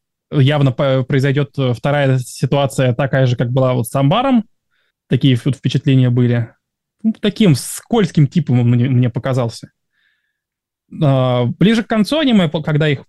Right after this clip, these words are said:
показали, они рассказали о своих мотивах, я их стал чуть лучше понимать, но общее, а, ну, и общее отношение к ним смягчилось, но всё равно для меня осталось оно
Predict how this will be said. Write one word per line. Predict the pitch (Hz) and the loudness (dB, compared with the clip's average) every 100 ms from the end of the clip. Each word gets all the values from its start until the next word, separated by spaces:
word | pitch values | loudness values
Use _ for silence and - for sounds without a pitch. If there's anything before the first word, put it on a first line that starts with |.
| - | -12
показали, | 143 151 143 220 196 165 147 | -4 0 0 0 0 0 0
они | 147 160 | 0 2
рассказали | 151 - 151 160 | 0 0 0 0
о | 147 | 0
своих | 143 151 139 | 0 -2 0
мотивах, | 160 151 254 214 - - - | -2 -2 0 0 -2 -8 -2
я | 180 | -2
их | 185 | 0
стал | 214 202 | 0 0
чуть | 220 190 | 0 0
лучше | 220 208 | 0 0
понимать, | - 202 226 285 311 - _ _ _ _ - | 2 2 4 2 -2 -8 _ _ _ _ -4
но | 190 | -2
общее, | 220 277 240 220 196 - | 0 -2 0 0 -2 -2
а, | 147 143 143 139 127 127 - _ _ | -2 0 0 0 0 -2 -6 _ _
ну, | 175 135 | 0 0
и | - - | -2 -2
общее | 196 - 185 | -2 0 0
отношение | 185 196 196 | 0 2 2
к | 180 | 4
ним | 190 | 2
смягчилось, | - 214 - 311 269 - | 2 -2 -2 0 0 0
но | 175 208 170 - 160 151 - | 0 0 -2 -4 -4 -4 -4
всё | 180 | -2
равно | 170 180 | 2 4
для | 175 147 | 4 2
меня | 151 151 | 2 0
осталось | - 151 139 | -2 -4 -2
оно | 135 139 139 131 | 0 0 2 0